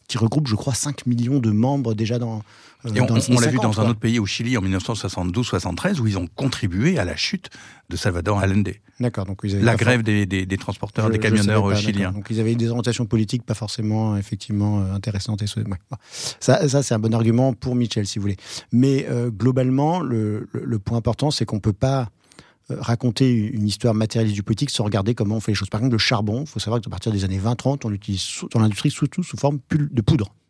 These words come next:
Speaker 1: Donc le charbon, euh, c'est, ça se comporte un peu comme un liquide, quoi. Ça circule dans des tuyaux, ça permet d'optimiser la combustion. Voilà, le, le charbon est aussi très international, parce qu'il y a ce, cette idée qu'il y aura un charbon international, un, un ch-, un pétrole international, un charbon national. Non, en fait, euh, le charbon,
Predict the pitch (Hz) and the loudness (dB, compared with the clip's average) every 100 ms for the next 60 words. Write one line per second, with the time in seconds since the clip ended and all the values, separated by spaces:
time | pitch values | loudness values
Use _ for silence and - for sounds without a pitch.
0 | _ _ _ - 117 110 101 117 110 113 | _ _ _ -4 -2 2 2 2 4 2
1 | 139 165 - - 104 101 98 - 101 98 | 2 -2 -6 -6 -2 -2 -4 -8 -10 -8
2 | 95 - 92 - - 104 98 104 - 120 | -10 -8 -6 -6 -6 -4 -2 -2 0 -2
3 | - 98 107 98 107 95 90 87 - 107 | 0 -4 -4 -4 0 0 0 -4 2 4
4 | 120 113 - 95 98 - 101 95 98 - | 4 2 -6 -4 -4 -4 -4 -2 -4 -4
5 | 98 101 - 135 139 143 - - - _ | -4 -4 0 0 0 -4 -18 -20 -20 _
6 | 156 160 160 180 131 123 117 160 110 123 | 2 2 2 2 2 2 0 0 -2 -2
7 | 139 131 120 113 143 131 110 - 104 - | -2 0 -2 -2 0 -2 -2 -4 -4 -4
8 | - - 107 117 107 92 - 107 104 104 | -6 -6 -2 -2 -4 -4 -2 -2 -2 -2
9 | 104 - 104 107 113 98 95 95 - 110 | -4 -4 -2 0 0 -2 -4 -4 2 2
10 | 95 - 98 92 - - 117 104 110 104 | 2 -4 -4 -4 0 0 2 0 -2 -4
11 | 113 104 - 98 104 98 123 143 135 - | -2 -4 -2 0 0 0 2 2 0 -14
12 | - - 131 110 - 113 110 92 92 117 | -20 -6 -2 -2 -2 -2 -2 -2 0 0
13 | - 107 104 123 127 | 0 -2 0 0 0